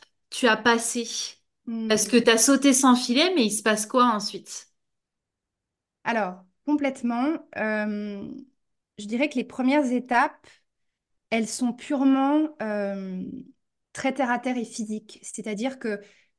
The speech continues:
Speaker 2: le corps lâche, tu vois. Et donc, j'ai pas encore le choix ni la possibilité de réfléchir à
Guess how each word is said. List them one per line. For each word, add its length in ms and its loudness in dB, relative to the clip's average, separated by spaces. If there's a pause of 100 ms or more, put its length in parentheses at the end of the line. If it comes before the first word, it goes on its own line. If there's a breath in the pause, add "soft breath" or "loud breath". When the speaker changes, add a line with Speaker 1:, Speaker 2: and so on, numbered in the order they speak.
Speaker 2:
le 160 -2
corps 180 -2
lâche, 420 -6 (540)
tu 100 -8
vois. 320 -4 (340 soft breath)
Et 100 0
donc, 440 4
j'ai 240 -2
pas 300 6
encore 420 2
le 140 -2
choix 580 0
ni 420 4
la 200 0
possibilité 800 -4
de 120 -4
réfléchir 800 -2
à 240 -2